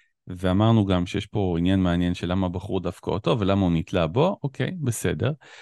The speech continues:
אבל אם היית צריך, אה, להגיד היום לאנשים, "תהיו מתלמידי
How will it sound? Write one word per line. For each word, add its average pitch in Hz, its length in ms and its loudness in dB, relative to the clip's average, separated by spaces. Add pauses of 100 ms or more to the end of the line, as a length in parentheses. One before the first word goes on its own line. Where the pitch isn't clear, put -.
(240)
אבל 123 180 4
אם 190 80 6
היית 180 140 4
צריך, 151 340 2
אה, 123 440 4
להגיד 104 400 0
היום 104 220 4
לאנשים, 87 580 -2
"תהיו 147 300 4
מתלמידי 117 1000 4